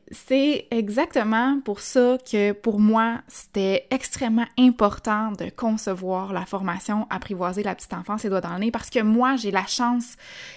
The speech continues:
d'avoir fait des formations, d'avoir, d'avoir été formée, d'avoir dix ans de, de, d'expérience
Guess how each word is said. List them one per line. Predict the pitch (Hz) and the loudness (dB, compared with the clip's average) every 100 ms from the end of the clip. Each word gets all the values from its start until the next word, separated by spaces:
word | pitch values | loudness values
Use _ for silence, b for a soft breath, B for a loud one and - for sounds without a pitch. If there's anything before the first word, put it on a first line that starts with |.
| B | B
d'avoir | 208 196 196 208 214 196 B B B B _ _ | -2 0 2 4 4 0 B B B B _ _
fait | - - 277 220 | -10 0 2 4
des | 226 | 2
formations, | 214 202 202 185 - 220 208 196 196 | 2 0 0 0 0 -2 -2 -4 -4
d'avoir, | 190 185 202 196 | -4 -2 -2 -2
d'avoir | 196 233 | 0 0
été | 285 262 254 - | 0 -2 -6 0
formée, | 247 233 226 247 240 | 2 6 4 4 2
d'avoir | 202 185 196 196 196 - _ - | -2 -2 0 0 -2 -8 _ -8
dix | 220 247 311 254 233 | -2 0 0 2 0
ans | 240 247 240 b b - | 0 -2 -4 b b -18
de, | 180 196 185 180 | -6 -2 0 0
de, | 180 185 180 | -2 -4 -6
d'expérience | 175 240 240 - 208 214 220 226 226 226 | 0 0 0 -4 -4 -2 0 0 0 0